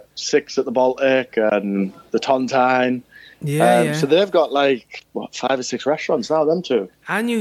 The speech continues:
Speaker 2: yeah, I knew
Speaker 1: Um,
Speaker 2: Johnny when he was the manager, the assistant manager at the Black Bull in nineteen ninety-seven, man. I've known Johnny forever.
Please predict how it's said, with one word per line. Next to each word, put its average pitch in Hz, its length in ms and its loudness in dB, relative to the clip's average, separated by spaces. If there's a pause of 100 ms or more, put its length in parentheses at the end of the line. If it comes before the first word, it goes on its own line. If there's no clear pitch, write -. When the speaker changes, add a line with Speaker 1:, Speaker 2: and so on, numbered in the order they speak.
Speaker 2:
yeah, 196 220 0
I 233 60 0
knew 254 160 0
Speaker 1:
Um, 135 180 4
Speaker 2:
Johnny 156 360 0
when 156 180 -2
he 156 100 -2
was 147 160 -2
the 151 80 -2
manager, 151 460 -2
the 147 180 -2 (120)
assistant 156 460 -4
manager 147 280 -4
at 127 60 -8
the 135 80 -6
Black 127 300 -6
Bull 147 200 -2
in 156 200 0
nineteen 143 400 -6
ninety-seven, 139 960 -6
man. 92 240 -12 (300)
I've 147 140 -8
known 165 140 -2
Johnny 135 200 -4
forever. 156 640 -2